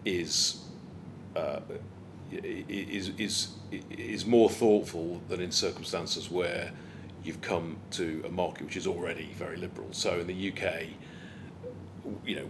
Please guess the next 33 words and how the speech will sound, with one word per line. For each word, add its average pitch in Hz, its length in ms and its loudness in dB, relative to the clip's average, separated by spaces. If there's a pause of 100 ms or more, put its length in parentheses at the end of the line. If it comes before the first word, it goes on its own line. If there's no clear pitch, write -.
we 87 220 -4 (100)
bet, - 340 2 (220)
you 78 80 -2
know, 64 60 -4 (180)
we've 90 140 0
always 78 300 0
betted, 76 460 -4 (160)
we're 87 160 -2
always 80 280 -2
gonna 73 160 -6
bet. - 420 -6 (600)
And 85 420 2 (400)
so, 92 480 10 (400)
you 107 100 -2
know, 80 180 -2
i-, 98 40 -2
i-, 92 280 -6
if 110 200 -4
you 104 100 4
want, 95 520 4
for 98 140 6
example, 87 480 2
a 82 80 0
sport 85 540 4
to - 160 -8
come 104 160 2
along 87 180 0
and 85 80 -2
say, 87 200 0
"Well, 90 160 -2
hang 90 200 -2
on, 165 180 -6 (760)
uh, 85 220 -2